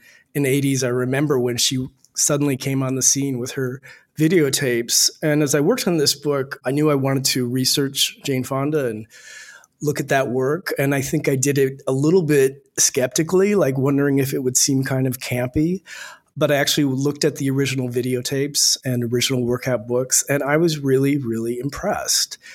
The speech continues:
Those workouts that she had on her videos, you know, they really are great workouts, and she was a great teacher, and they haven't really dated at all.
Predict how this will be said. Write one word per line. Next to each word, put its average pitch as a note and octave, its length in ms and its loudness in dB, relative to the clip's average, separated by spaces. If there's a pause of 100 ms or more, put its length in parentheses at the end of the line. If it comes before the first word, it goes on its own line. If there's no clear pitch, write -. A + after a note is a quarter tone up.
(360)
Those C#3 340 0
workouts C#3 800 0 (320)
that B2+ 240 -2
she - 260 0
had C3 240 0
on C3 120 0
her B2+ 140 -2
videos, B2+ 720 0 (680)
you F#3 120 2
know, G#3 100 6
they E3 140 4
really F3 340 4 (160)
are D3+ 80 4
great D#3 240 2
workouts, E3 680 0
and C3 160 0
she C#3+ 160 2
was C3+ 140 2
a C3 40 0
great C3 300 0
teacher, C3+ 440 -4 (300)
and C3 380 0
they C3+ 80 2
haven't D#3 320 0
really D3+ 280 4
dated C3+ 380 2
at C#3 140 0
all. - 420 -2